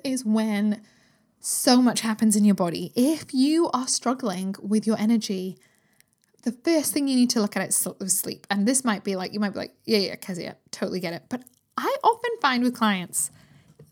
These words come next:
a lot of clients can be complaining of low energy and yet don't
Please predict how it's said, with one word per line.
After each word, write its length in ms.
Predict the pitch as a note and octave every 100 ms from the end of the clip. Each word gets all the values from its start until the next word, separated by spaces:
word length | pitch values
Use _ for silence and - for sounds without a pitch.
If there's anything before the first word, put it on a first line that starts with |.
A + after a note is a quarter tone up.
| -
a 40 | B3
lot 200 | C4 D#4
of 100 | C4+
clients 460 | D#4+ D#4+ A#3+ G#3+
can 180 | - B3
be 80 | C4+
complaining 800 | C#4 E4+ - G#3+ G3+ G3 G3 G3+ -
of 140 | G3+
low 160 | G3 F#3+
energy 560 | F#3+ F#3 F3+ D#3 F3+ - - - _ _
and 220 | A3+ A3+ A3
yet 400 | G#3+ - - - _ _ _ -
don't 280 | G#3 A3+